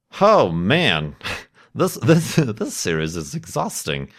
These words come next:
Uh, let's make the beds for the next episode.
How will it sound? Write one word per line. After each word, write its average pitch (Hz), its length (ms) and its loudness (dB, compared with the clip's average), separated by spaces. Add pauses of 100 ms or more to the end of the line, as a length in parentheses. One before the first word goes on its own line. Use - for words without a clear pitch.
(320)
Uh, 120 460 0
let's 139 160 -6
make 175 160 -6
the 135 80 -4
beds 117 480 2
for 113 120 -8
the 95 60 -4
next 87 280 -2
episode. 90 720 -2